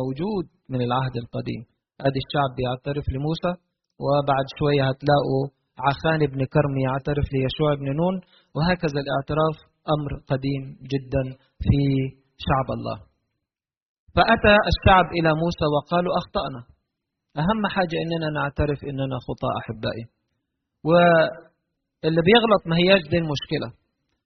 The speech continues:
المشكلة اللي مش عاوز يتوب. يعني ربنا مش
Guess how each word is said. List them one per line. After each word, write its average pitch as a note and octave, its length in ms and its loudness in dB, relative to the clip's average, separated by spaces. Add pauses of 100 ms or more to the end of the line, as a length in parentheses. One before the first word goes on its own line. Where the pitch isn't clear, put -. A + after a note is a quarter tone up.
(160)
المشكلة D#3+ 420 0
اللي D#3+ 140 0
مش D3+ 180 -6
عاوز D#3 260 0
يتوب. C3+ 360 -4 (800)
يعني G3+ 280 6
ربنا F#3 400 2
مش F#3+ 140 -4